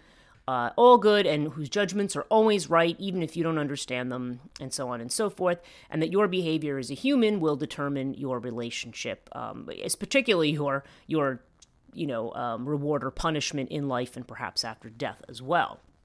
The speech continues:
So, um, but we, as we've discussed, you know, a lot of these spirits, these are spirits of nature. These are the forces that we are in the world with,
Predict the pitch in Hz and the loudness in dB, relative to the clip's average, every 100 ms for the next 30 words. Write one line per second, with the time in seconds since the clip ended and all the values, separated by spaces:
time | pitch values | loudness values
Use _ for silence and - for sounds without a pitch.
0 | _ _ _ _ _ _ _ _ _ _ | _ _ _ _ _ _ _ _ _ _
1 | _ - - - - - - 175 156 147 | _ -20 -20 -20 -20 -8 -2 4 4 4
2 | 139 - - 135 117 117 117 - _ _ | 2 -2 -4 -2 -2 -4 -8 -12 _ _
3 | - - 175 220 214 156 - - 117 - | -20 -8 -4 4 4 4 0 -16 -20 -20
4 | _ 220 175 185 180 165 143 151 131 143 | _ -10 -4 -2 -2 -2 0 -2 -2 -4
5 | - 294 220 - 214 175 170 160 170 208 | 2 4 2 -2 0 0 2 2 2 2
6 | 175 156 - - 156 151 196 196 220 - | 0 -4 -4 -2 -4 -4 -4 -4 -2 -4
7 | - 160 160 160 156 143 160 170 - 143 | 0 0 0 -2 -4 0 2 0 0 0
8 | 202 196 180 - 196 202 - 170 160 - | 2 0 -2 0 0 0 0 -2 -2 -6
9 | 139 139 135 - - - 139 160 - 143 | -4 0 2 0 -4 -10 -4 -2 2 2
10 | 135 160 151 139 123 135 127 123 123 - | 2 0 -4 -4 -4 -2 0 -2 -6 -10
11 | 123 139 - - | -6 -6 -6 -18